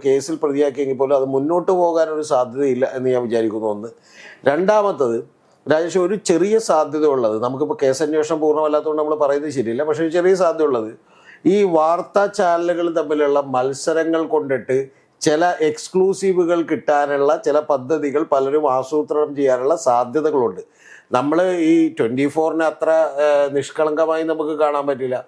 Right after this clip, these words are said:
കാരണം ട്വന്റി ഫോറിലുള്ള ഒരാൾ, ആ, വ്യാജ ബിരുദ സർട്ടിഫിക്കറ്റ് ഉണ്ടാക്കിയതാണ് എന്ന് പറയുന്ന, ആ, ദീപക് ധർമ്മടം എന്ന് പറയുന്ന ഒരാളെക്കുറിച്ച് വലിയ ആരോപണം വന്നിട്ടുണ്ട്. മുട്ടിൽ മരമുറിയുമായും അതുപോലെ മറ്റേ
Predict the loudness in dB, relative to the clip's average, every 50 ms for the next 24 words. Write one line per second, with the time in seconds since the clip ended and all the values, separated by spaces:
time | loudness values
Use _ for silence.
0 | _ _ _ _ _ _ 0 2 2 2 0 -2 -2 0 0 0 2 2 2 2
1 | 2 0 0 0 0 0 2 2 2 2 2 0 0 0 2 2 2 2 0 -2
2 | 0 0 0 2 2 2 2 2 2 0 0 -2 -2 0 0 -2 0 0 0 0
3 | 0 -2 -2 -2 -4 -2 -2 -2 -2 -2 -2 0 0 0 0 0 0 0 2 2
4 | 2 2 0 -2 -4 -4 -2 0 0 2 2 2 0 0 -2 -2 -4 -6 -8 _
5 | -20 -20 -20 -20 -10 0 0 2 2 2 2 2 0 0 0 0 0 2 2 0
6 | -2 0 0 0 2 2 2 2 2 2 2 2 2 0 0 -2 -2 0 0 0
7 | 2 2 2 2 2 2 2 0 0 0 -2 -2 -4 -4 -6 -6 -12 -14 -14 -14
8 | -16 _ _ _ _ _ _ -2 0 0 0 2 0 0 2 2 0 0 0 0
9 | 0 0 0 -2 -2 0 0 0 0 0 0 0 0 0 0 0 0 0 0 0
10 | -2 -2 0 0 2 2 2 2 0 0 -2 -2 0 2 2 2 0